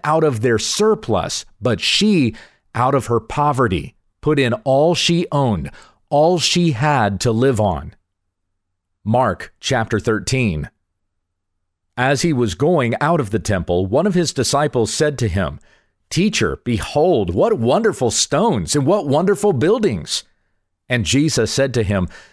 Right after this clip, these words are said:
"Do you see these great buildings? Not one stone will be left upon another, which will not be torn down."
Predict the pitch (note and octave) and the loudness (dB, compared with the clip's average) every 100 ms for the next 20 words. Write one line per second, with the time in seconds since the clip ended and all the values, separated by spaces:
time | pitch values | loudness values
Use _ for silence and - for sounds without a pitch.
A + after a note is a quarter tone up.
0 | _ - F#2+ C3 D#3 E3+ C#3 D#3 E3 D#3+ | _ -8 0 2 2 2 2 0 0 0
1 | D#3+ - C3+ D3+ C3 C#3 D#3+ F3+ G3 - | 0 0 0 0 0 0 2 0 0 -4
2 | _ _ _ _ - B2 A#2+ G#2 A2 D3+ | _ _ _ _ -4 0 2 2 2 2
3 | F3+ - - E3+ E3 D3 A2 G#2 G#2 C#3 | 2 0 0 0 2 2 2 2 2 2
4 | D#3 D3 D3+ D#3 D3+ C#3 B2 F2 - _ | 0 -4 -2 0 2 0 0 -2 -6 _
5 | - G#2+ G#2+ G2+ F2+ F#2+ C#3 C#3 C3 C3+ | -4 -2 -2 0 2 2 0 0 -2 0
6 | C3 C3+ B2+ A2+ G#2 E2+ - | -2 0 0 0 0 -2 -6